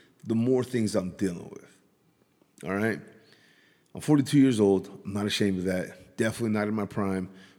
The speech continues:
but I'm, uh, definitely not, like, a, a senior citizen yet. You know what I mean? Come on now.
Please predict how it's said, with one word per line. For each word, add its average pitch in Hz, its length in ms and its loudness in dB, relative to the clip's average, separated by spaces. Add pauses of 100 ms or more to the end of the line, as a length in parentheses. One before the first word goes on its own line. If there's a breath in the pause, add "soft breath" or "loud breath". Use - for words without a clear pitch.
(120)
but 104 160 0
I'm, 92 280 -4
uh, 98 240 -6 (380)
definitely 113 340 0
not, 104 380 -2
like, - 440 -12
a, - 40 -10
a - 40 -8
senior 117 440 0
citizen 113 520 4
yet. 87 200 -2
You 95 100 -2
know 98 60 -2
what 101 80 0
I - 20 -2
mean? 196 80 -4
Come 123 160 -2
on 107 140 2
now. 101 180 0